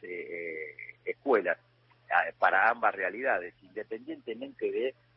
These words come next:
la operatividad de la escuela privada o la de la escuela pública, el sistema como conexión en sí mismo, para darte un ejemplo concreto, si yo tomo una prueba de evaluación,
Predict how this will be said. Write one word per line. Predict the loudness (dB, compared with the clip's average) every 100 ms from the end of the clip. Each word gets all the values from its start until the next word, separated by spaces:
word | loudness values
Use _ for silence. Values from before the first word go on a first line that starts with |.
| 0
la | 2
operatividad | 6 6 6 4 0 6 6
de | 6
la | 0
escuela | 0 4 4
privada | 2 -2 -6 4 6 6 4 0
o | -6
la | -6
de |
la | -8
escuela | -6 -6 -4
pública, | -6 -8 -10 -10 -8
el | -8 -10
sistema | -10 -6 -2 -2
como | -4 -10 -10
conexión | -8 -10 -12 -12 -12
en | -14
sí | -14
mismo, | -12 -10 -10 -12 -12 -20 _ _ 4
para | 8 8
darte | 6 2 -4
un | -4
ejemplo | -4 -6 -4 -6 -4
concreto, | -6 -6 -10 -10 -12
si | -8 -2
yo | 0
tomo | 0 -2 4
una | 2
prueba | 4 4 4
de | 4
evaluación, | -2 _ _ _ -12 -8 -8